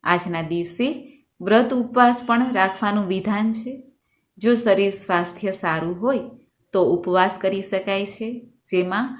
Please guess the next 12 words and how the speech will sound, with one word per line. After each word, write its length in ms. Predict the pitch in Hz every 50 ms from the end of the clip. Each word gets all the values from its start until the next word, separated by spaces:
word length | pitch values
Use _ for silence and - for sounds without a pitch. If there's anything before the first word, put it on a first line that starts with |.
| - - _ _ _ -
ચા, 400 | - 190 185 185 185 185 185 165
દૂધ, 280 | 165 175 175 170 175 196 175 -
કોફી 360 | - 170 165 165 - 202 180
પણ 220 | - - 185 190
લઈ 180 | 185 185 185 190
શકાય 420 | - - 180 180 - 185 175 185
છે, 220 | 180 - - 208 196 202
ફ્રૂટ 400 | 202 - - 180 180 175 180 180 - -
આદિ 280 | - 160 160 160 185
લઈ 160 | 180 180 185 190
શકાય 440 | 185 - 190 190 - 196 196 196
છે. 200 | 196 - - 226